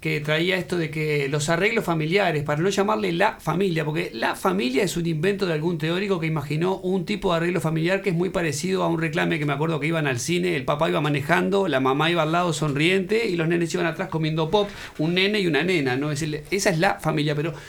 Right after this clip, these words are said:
los arreglos familiares, que son los de la vida real, eh,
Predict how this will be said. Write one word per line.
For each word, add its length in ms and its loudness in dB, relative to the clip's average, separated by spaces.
los 300 2
arreglos 320 2
familiares, 460 4
que 80 -2
son 180 -2
los 100 0
de 80 0
la 120 -2
vida 200 0
real, 480 0
eh, 640 -2